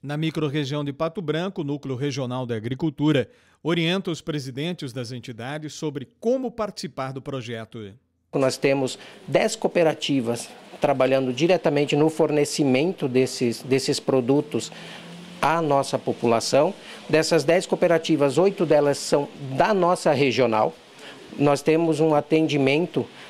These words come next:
Speaker 2: aqui em torno de onze mil pessoas que estão sendo atendidas diretamente pela, pelo programa do Compra Direta, e essas onze mil pessoas estão sendo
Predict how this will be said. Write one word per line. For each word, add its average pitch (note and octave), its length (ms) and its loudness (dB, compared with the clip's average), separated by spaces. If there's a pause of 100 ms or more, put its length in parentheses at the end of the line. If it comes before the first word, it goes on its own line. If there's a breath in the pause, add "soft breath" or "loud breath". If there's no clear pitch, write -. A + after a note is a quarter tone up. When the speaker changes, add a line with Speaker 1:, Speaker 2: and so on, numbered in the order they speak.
(140 loud breath)
Speaker 2:
aqui D3 300 0
em D#3+ 120 6
torno D#3+ 320 2
de C3+ 280 -2 (100)
onze F3 360 2
mil D#3 240 6
pessoas D#3+ 640 2
que D#3 100 -2
estão D3 220 0
sendo D3+ 280 2
atendidas C#3+ 640 2
diretamente C#3+ 720 2
pela, A#2+ 580 4 (400 loud breath)
pelo D#3+ 180 4
programa C3+ 440 2
do A#2+ 100 0
Compra B2+ 360 0
Direta, C#3 520 2 (380 loud breath)
e F3 280 6
essas F3+ 280 4
onze F3 220 2
mil E3+ 100 2
pessoas E3 400 2
estão D3+ 300 2
sendo C#3+ 460 2